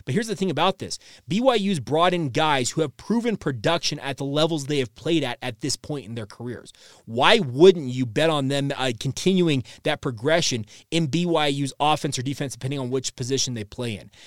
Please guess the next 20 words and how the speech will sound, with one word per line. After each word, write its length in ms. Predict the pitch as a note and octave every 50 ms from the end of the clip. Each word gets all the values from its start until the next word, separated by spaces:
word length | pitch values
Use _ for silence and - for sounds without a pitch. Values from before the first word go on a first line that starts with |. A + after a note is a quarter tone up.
| - - _
B 160 | D3+ E3+ G3+
Y 140 | G#3+ A3 G3+
U, 160 | G3 F3+ F3
as 100 | D#3+ D3
I 60 | D#3+
mentioned, 340 | D3+ D3+ D#3 D3+ - C#3 B2
has 60 | A#2
done 120 | A#2 C3 B2
a 40 |
very 420 | G#2+ G#2 G#2 G#2+ B2 C#3 D#3 E3+ E3+
good 180 | D#3 D#3+ D3
job 220 | A#2+ B2+ C#3+ C3 B2+
with 100 | B2+ -
skill 240 | - - - C3+ C#3
development 480 | C3 B2 G#2 B2+ B2 A#2+ A#2 A#2 A#2
with 120 | A2+ G#2+ -
their 80 | A2+
high 220 | - - C#3+ C#3+ D#3
school 260 | - - - E3 D3
talent 500 | - - - D3+ C#3 B2+ A#2 G#2+ -